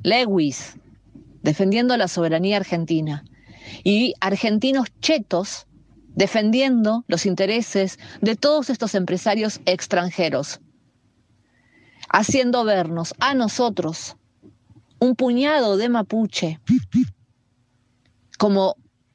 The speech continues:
indios violentos, terroristas, delincuentes. Esa es hoy nuestra realidad. Esa es la realidad que hoy vivimos como pueblo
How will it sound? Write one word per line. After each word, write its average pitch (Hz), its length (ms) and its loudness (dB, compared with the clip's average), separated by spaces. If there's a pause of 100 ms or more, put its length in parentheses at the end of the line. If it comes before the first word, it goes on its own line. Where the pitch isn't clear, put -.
(180)
indios 196 720 0 (180)
violentos, 208 920 0 (440)
terroristas, 185 1040 -2 (1120)
delincuentes. 160 1000 -2 (1400)
Esa 247 340 2
es - 180 -4
hoy 196 300 0
nuestra 165 320 -4
realidad. 156 600 0 (1120)
Esa 226 360 2
es 214 100 0
la 202 100 2
realidad 170 460 2
que 196 100 -2
hoy 196 80 2
vivimos 175 440 0
como 165 300 -2
pueblo 220 600 0